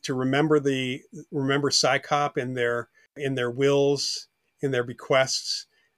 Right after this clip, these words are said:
which is something that churches have been doing for hundreds <laughs> of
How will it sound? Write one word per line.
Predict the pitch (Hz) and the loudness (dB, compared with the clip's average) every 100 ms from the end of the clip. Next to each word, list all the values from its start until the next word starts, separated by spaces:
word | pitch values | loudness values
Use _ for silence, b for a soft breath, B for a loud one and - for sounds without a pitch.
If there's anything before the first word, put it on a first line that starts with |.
| _ | _
which | 147 - | -6 0
is | - | 2
something | 175 - | 2 4
that | 143 - | 2 2
churches | 165 151 165 143 | 0 0 -2 -2
have | 139 | -2
been | 135 | 2
doing | 139 143 139 143 _ _ _ _ _ - | 2 2 0 -4 _ _ _ _ _ -10
for | - 120 | -6 -2
hundreds | 131 139 131 - | -2 -2 -2 -2
<laughs> | |
of | 123 | -6